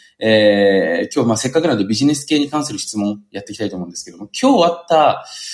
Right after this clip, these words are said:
なんかわからないけども、その、これビジネスになるんじゃないかなとかですね、今日見つけた、今日、今思うと、この人たちにもっとこういうものを提供してあげたら売れるんじゃないかなって思うものを、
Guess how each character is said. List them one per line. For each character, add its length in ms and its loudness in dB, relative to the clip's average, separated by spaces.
な 160 4
ん 160 -2
か 80 -2
わ 180 0
か 100 4
ら 60 4
な 120 4
い 80 0
け 100 0
ど 100 0
も、 380 0
そ 140 -6
の、 760 -2
こ 80 -2
れ 80 -2
ビ 100 0
ジ 80 0
ネ 60 2
ス 100 -4
に 80 0
な 80 0
る 80 0
ん 40 -2
じ 80 -6
ゃ 40 -2
な 80 -6
い 60 -12
か 100 -6
な 140 -2
と 80 -14
か 80 -16
で 60 -14
す 120 -10
ね、 140 -14
今 140 4
日 80 -4
見 180 4
つ 60 -4
け 100 0
た、 260 0
今 100 4
日、 260 2
今 300 4
思 400 2
う 40 -10
と、 280 0
こ 140 0
の 140 6
人 160 -2
た 120 2
ち 360 -2
に 140 0
も 140 0
っ 40 -8
と 100 -4
こ 200 -4
う 40 2
い 20 0
う 40 0
も 80 0
の 100 -2
を 40 -14
提 140 -2
供 120 -4
し 80 -6
て 40 -2
あ 40 0
げ 80 -2
た 100 0
ら 140 -2
売 100 -4
れ 80 2
る 80 2
ん 60 2
じ 80 -4
ゃ 20 -4
な 80 -6
い 60 -6
か 100 -8
な 120 -2
っ 100 -14
て 100 -8
思 140 0
う 40 0
も 100 -6
の 100 -14
を、 20 -16